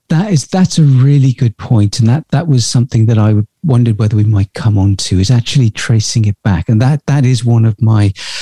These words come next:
uh, that is one of my list, um, for, uh, evaluating what I'm looking at.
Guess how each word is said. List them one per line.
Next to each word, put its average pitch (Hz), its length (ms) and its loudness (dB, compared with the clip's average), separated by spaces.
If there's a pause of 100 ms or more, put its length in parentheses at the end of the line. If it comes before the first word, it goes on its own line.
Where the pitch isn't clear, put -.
(500)
uh, 110 160 0
that 120 160 0
is 107 160 2
one 107 140 2
of 98 80 2
my 107 160 2
list, 90 600 -4
um, 101 360 2
for, 104 640 -2
uh, 101 80 2
evaluating 101 1040 0
what 98 160 -2
I'm 98 160 0
looking 104 380 -4
at. 78 340 -8